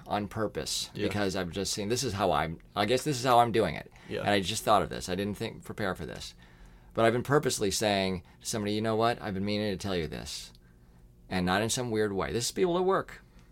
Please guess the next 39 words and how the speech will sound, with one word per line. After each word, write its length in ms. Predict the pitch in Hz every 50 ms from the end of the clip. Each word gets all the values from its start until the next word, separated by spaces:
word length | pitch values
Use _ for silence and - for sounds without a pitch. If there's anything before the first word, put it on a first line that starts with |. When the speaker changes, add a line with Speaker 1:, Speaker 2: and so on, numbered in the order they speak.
| - - - - - - - - - - - - - - - - - - - - - - - - - - - - -
Speaker 1:
I 120 | - 107
love 320 | 117 107 104 98 98 85 78
you. 240 | 69 65 50 50 - - - - - - - - - - - -
I 100 | 101 104
authentically 560 | 98 90 - 120 113 110 120 - - 98 85
love 240 | 73 71 65 - 64
you. 200 | 64 58 - - - - - - - - - - -
You 160 | - 107 117
and 80 | 123 127
I 60 | 131
have 140 | 131 135 123
a 40 | 123
relationship 640 | 113 107 110 110 107 - 120 113 95 - 110 107
here 160 | - 104 107 104
at 60 | 101
work. 240 | 101 101 104 - -
We 100 | 110 101
don't 160 | 101 98 95
have 160 | 95 101 92
one 160 | 95 98 95
outside 360 | 95 92 90 - - 98 92
of 100 | 95 90
work. 240 | 85 92 95 92 - - - - - - -
But 240 | - 107 95 92 - - - - - - - -
I'm, 380 | - 110 110 117 117 113 113 - -
I'm 140 | - 110 113
amazed 500 | 117 113 107 110 110 113 120 123 117 -
by 300 | - 104 101 98 98 - - - - - -
all 220 | - 101 110 127
that 140 | 127 127 101
you 140 | 90 110 107
do 280 | 92 85 101 104 101 98
for 180 | 85 - 104 98
this 180 | 98 95 -
organization, 720 | 110 104 104 98 101 98 95 82 98 95 95 92 - 101 98
all 100 | 98 95
that 100 | 110 117
you 180 | 117 104 107 110
do, 380 | 85 104 104 104 104 104 95